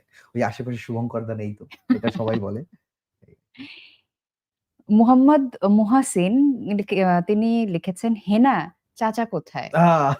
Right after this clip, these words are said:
Speaker 1: <laughs> ওই আমার নামটা নিয়ে আসলে আবু হেনা, হেনা কেন? Actually আমার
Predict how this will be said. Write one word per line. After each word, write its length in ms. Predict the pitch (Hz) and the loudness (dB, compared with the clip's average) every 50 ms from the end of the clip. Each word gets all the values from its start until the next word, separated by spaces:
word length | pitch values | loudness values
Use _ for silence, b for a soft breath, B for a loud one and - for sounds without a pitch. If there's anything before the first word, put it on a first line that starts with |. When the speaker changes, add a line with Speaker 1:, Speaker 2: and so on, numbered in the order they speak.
| _ | _
Speaker 1:
<laughs> 480 | - 180 - 180 151 - 226 247 247 - _ - | -2 2 2 2 2 2 -2 -8 -8 -8 _ -2
ওই 200 | 151 143 139 - _ _ _ _ _ | 0 0 0 -4 _ _ _ _ _
আমার 220 | 127 143 151 147 | 0 0 0 2
নামটা 340 | 139 143 143 151 147 143 170 | 0 0 0 0 0 -2 -2
নিয়ে 140 | 156 160 151 | 0 0 0
আসলে 280 | 143 - 147 151 147 | 0 -2 -4 -4 -2
আবু 360 | 131 120 123 127 127 139 143 135 | 0 -2 -2 -2 -2 -2 -2 -2
হেনা, 280 | 117 131 135 135 123 | -2 -2 -2 -2 -2
হেনা 260 | 113 104 135 147 151 | -4 -4 -2 -2 -2
কেন? 220 | 131 - 139 123 120 156 180 _ _ _ _ _ _ _ | -2 -2 -4 -6 -6 -8 -12 _ _ _ _ _ _ _
Actually 260 | 113 - - 135 131 | -20 -12 -8 -6 -6
আমার 240 | 123 127 127 123 | -4 -4 -4 -6